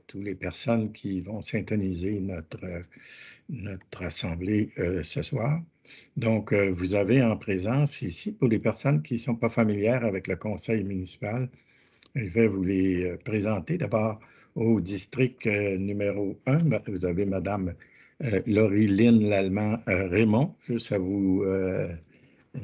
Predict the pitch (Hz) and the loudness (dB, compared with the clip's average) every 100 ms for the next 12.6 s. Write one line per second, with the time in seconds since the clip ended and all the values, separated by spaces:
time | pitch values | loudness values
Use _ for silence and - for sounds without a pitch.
0 | 98 - _ 110 - 95 - - 80 131 | -12 -16 _ -6 -4 -6 -4 -2 0 -2
1 | 196 92 - - 85 87 135 - - - | -2 -6 -6 -4 -2 -2 -4 -6 -20 -18
2 | - - - 90 104 98 98 98 101 98 | -20 -18 -14 -8 -4 -4 -4 -4 -2 -2
3 | 98 90 98 110 92 90 - 120 - 98 | -4 -2 0 2 0 0 0 0 0 -2
4 | 92 95 127 156 110 107 92 82 - - | -2 0 -2 0 -2 -2 -4 -4 -4 -4
5 | 87 - 113 98 90 82 95 85 113 131 | -4 2 2 2 -2 -2 -2 -2 0 0
6 | - - - - 113 107 95 98 87 82 | -2 -18 -12 0 2 2 -2 -2 -2 -4
7 | 104 104 107 - 90 87 76 107 80 98 | -4 -4 -6 -2 -2 -2 -4 -4 -2 -2
8 | - _ _ - - _ - - 101 95 | -4 _ _ -20 -20 _ -12 -2 0 0
9 | - 90 90 85 - 110 87 85 80 - | 0 -2 -2 -6 -8 -4 -2 -4 -6 -4
10 | 95 - 117 113 110 101 - 101 90 87 | -4 2 4 4 0 -8 -6 -8 -6 -8
11 | 76 98 104 92 - 104 - - 76 _ | -6 -6 -4 -6 -10 -12 -10 -12 -14 _
12 | 113 85 82 90 95 92 | -6 -4 -2 0 0 0